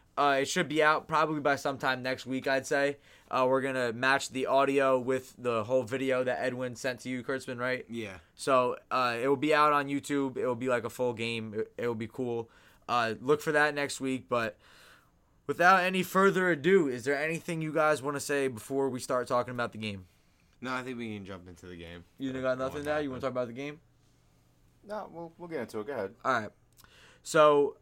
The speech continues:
Speaker 1: uh, the final score of the game was what, Kurtzman?
Speaker 2: Uh, thirty-four twenty-seven.
Speaker 1: Thirty-four twenty-seven Cowboys. The Cowboys,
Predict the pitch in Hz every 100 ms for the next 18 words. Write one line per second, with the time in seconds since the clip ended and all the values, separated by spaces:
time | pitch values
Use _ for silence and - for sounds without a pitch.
0 | - 139 135 127 120 113 _ _ _ 143
1 | 139 - 185 214 214 - 175 151 139 123
2 | 120 127 123 110 120 101 - 98 113 107
3 | 98 _ - 107 101 98 110 107 95 104
4 | 98 104 95 90 92 80 80 _ _ _
5 | 165 185 180 190 185 180 170 160 156 139
6 | 127 120 107 98 101 95 - - - _
7 | _ - 127 180 190 202 208 196 190